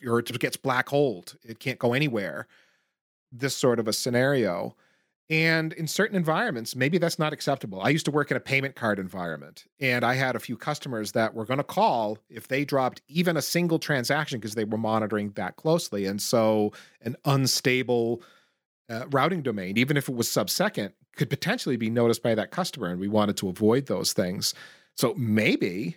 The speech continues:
um, we would tweak timers to force E I G R P to converge even faster. Although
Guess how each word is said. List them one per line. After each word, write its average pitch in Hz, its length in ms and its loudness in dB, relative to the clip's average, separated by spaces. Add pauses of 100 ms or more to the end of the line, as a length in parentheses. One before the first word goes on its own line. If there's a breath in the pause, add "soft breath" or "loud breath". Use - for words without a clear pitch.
(120)
um, 120 580 0
we 123 200 4
would 120 260 0
tweak 135 400 0
timers 127 400 -2
to 120 100 -2
force - 760 0 (180)
E 127 140 4
I 123 80 2
G 120 180 2
R 113 60 4
P 120 200 0
to 110 100 2
converge 120 840 2
even 117 480 0 (260)
faster. 147 720 -2 (1900 soft breath)
Although 160 340 2